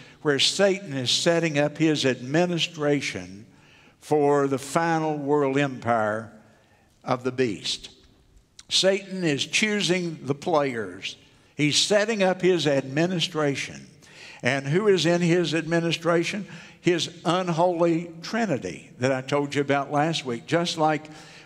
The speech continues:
we know there is a trinity, Father,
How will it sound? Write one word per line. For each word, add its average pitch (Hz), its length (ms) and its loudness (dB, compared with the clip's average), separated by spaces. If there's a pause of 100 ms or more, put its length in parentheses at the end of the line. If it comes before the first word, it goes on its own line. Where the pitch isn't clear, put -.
we 165 320 0
know 156 340 2
there 147 280 2
is 139 200 2
a 131 140 0
trinity, 139 720 -2 (240)
Father, 143 680 0